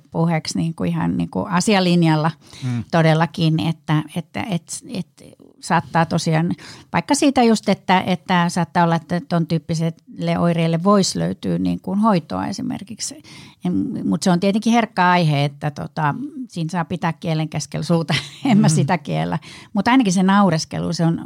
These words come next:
Speaker 1: si-, ja se on pa-, vallan yleistä, koska sit voi olla just, että ei oikein tiedä, mitä sanoo myöskin.
Speaker 2: E, mitä tota, ää, ää, se uni, mä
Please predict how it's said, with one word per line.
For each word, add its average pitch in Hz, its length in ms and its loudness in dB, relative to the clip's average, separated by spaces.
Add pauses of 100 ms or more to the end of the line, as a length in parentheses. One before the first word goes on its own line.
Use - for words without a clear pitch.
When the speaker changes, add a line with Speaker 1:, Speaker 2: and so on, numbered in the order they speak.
(100)
Speaker 1:
si-, 175 260 -6
ja 185 140 0
se 185 100 -2
on 180 60 0
pa-, 202 420 -4
vallan 202 300 2
yleistä, 220 380 2
koska 208 260 -4 (280)
sit - 220 -4
voi 147 120 2
olla 294 160 4
just, 269 240 2
että 247 260 -2
ei 285 280 -4
oikein 269 240 -2
tiedä, 226 280 0
mitä 170 260 -4
sanoo - 380 -4
myöskin. - 440 -6 (2250)
Speaker 2:
E, 135 100 2
mitä 170 260 4
tota, 156 340 4 (1300)
ää, 123 200 2
ää, 113 760 -2 (1300)
se 160 240 -2 (220)
uni, 175 460 4 (160)
mä 135 160 -2